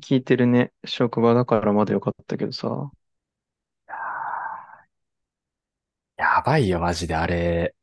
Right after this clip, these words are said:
Speaker 2: エアコンなかったら。
Speaker 1: うん、外出たらやばいもんね。
Speaker 2: もうね、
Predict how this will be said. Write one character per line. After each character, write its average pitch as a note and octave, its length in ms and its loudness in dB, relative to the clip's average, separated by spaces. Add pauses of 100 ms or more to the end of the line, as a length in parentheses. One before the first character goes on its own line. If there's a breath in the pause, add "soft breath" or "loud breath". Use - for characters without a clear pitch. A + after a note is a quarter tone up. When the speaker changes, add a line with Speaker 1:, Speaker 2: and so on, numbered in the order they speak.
(400)
Speaker 2:
エ D#2+ 140 0
ア D#2+ 100 0
コ F#2+ 160 0
ン F2 80 -4
な F#2 120 0
か - 120 -6
っ - 80 -10 (160)
た - 120 -10
ら。 - 360 -10 (1040)
Speaker 1:
う G2 380 -4
ん、 F#2+ 60 -10
外 A#2+ 400 -2
出 G#2 140 -2
た G2 140 -2
ら C3+ 120 -4
や G2 140 -4
ば G2 300 -2
い A#2 40 2
も G#2+ 140 0
ん - 100 -6
ね。 - 60 -10 (2000)
Speaker 2:
も G2 460 2
う F#2 40 0
ね、 E2 680 -6